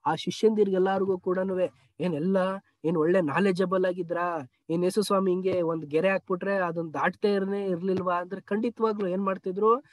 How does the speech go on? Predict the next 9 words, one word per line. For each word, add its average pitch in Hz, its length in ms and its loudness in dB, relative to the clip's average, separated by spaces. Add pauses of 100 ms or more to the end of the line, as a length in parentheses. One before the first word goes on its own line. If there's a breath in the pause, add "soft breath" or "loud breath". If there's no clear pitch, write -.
(300 soft breath)
ಅವಿವೇಕ 156 380 0
ತಂದಿಂದ 156 420 -4
ನಡ್ಕೊಳ್ಳೋ 143 420 -4
ಅಂತ 147 160 -8
ಒಂದು 151 180 -4
ಸಂದರ್ಭದಲ್ಲೂ 185 720 -2
ಕೂಡ 208 160 0 (100)
ನಡ್ಕೊಂಡಿದ್ದಾರೆ. 175 580 -2
ಹೇಗೆ, 160 580 0